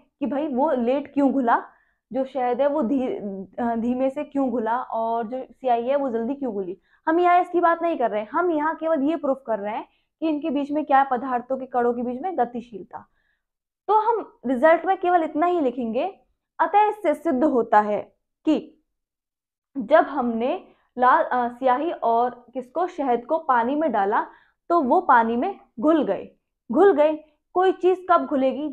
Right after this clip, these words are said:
जैसे ही हमने स्याही को पानी में डाला, स्याही को क्या डाला, पानी में। अब स्याही को पानी में डाला तो भाई अगर ये गति नहीं करता, अब आप देख लीजिए कभी पानी में आप सिक्के को ग-, गेर देना,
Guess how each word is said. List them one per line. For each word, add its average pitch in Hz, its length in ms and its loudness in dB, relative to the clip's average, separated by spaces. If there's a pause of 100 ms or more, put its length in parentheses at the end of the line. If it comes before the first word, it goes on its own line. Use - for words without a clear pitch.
जैसे 277 300 -2
ही 381 160 -2
हमने 330 280 -2
स्याही 294 380 -2
को 349 120 -2
पानी 262 320 0
में 262 140 0
डाला, 185 300 -6 (100)
स्याही 285 200 0
को 320 100 -6
क्या 302 160 0
डाला, 294 220 4
पानी 196 360 -2
में। - 180 -16 (1200)
अब 403 180 8
स्याही 320 420 4
को 339 140 4
पानी 269 380 6
में 277 160 2
डाला 220 440 2
तो 302 120 -6
भाई 240 220 0
अगर 285 360 2
ये 330 200 0
गति 247 400 2
नहीं 277 260 2
करता, 214 580 -6
अब 311 180 6
आप 339 240 4
देख 277 180 -2
लीजिए 247 260 -2
कभी 233 360 -4 (340)
पानी 262 280 6
में 311 120 2
आप 349 120 4
सिक्के 320 360 -2
को 311 120 2
ग-, - 240 2
गेर 233 240 2
देना, 196 240 -10